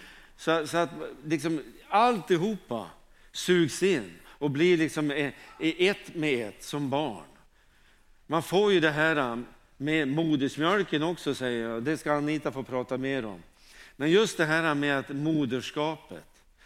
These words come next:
modersmålet, att det är viktigt. Det är därför också i Sverige så, så är det,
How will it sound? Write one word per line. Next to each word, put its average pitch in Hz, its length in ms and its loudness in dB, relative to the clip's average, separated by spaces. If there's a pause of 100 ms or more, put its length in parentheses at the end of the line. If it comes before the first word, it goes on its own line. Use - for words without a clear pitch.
(240)
modersmålet, 147 1160 0 (380)
att 127 160 -8
det 151 80 0
är 156 80 4
viktigt. 139 540 -2
Det 143 60 2
är 139 40 2
därför 156 300 0
också 165 420 0 (280)
i 139 120 -2
Sverige 151 460 2
så, 143 220 -2 (260)
så 151 240 2
är 147 160 0
det, 135 340 -2